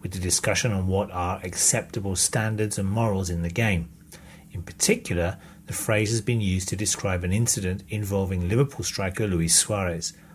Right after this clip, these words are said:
after he appeared to handle the ball before scoring what turned out to be the winning goal in an F A Cup tie against Mansfield. Some suggested that Suarez had gone beyond the pale with his actions, that he'd crossed the line of fairness,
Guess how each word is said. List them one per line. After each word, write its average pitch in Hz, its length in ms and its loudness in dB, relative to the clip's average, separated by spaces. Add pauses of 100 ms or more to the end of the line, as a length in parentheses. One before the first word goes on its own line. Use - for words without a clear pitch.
(120)
after - 260 -6
he 131 280 2
appeared 113 440 2
to - 100 -2
handle 131 320 4
the 107 100 4
ball 92 320 2
before 113 380 0
scoring 107 480 2
what 85 220 -2
turned 104 260 0
out 87 180 -2
to - 80 -6
be 92 120 0
the 87 120 0
winning 110 360 2
goal 95 320 0 (280)
in - 80 2
an 131 140 6
F 139 180 2
A 131 80 4
Cup 143 280 -2
tie 92 220 -2
against 92 360 0
Mansfield. 120 640 0 (800)
Some 87 340 0
suggested 101 520 0
that 117 140 -4
Suarez 104 500 2 (180)
had 123 300 -2
gone 101 280 2
beyond 87 380 0
the 90 80 -4
pale 120 500 2
with 92 180 0
his 113 120 2
actions, 120 560 0 (400)
that 117 140 0
he'd 120 160 0
crossed - 360 0
the 120 60 2
line 92 320 2
of 95 100 -2
fairness, 127 720 2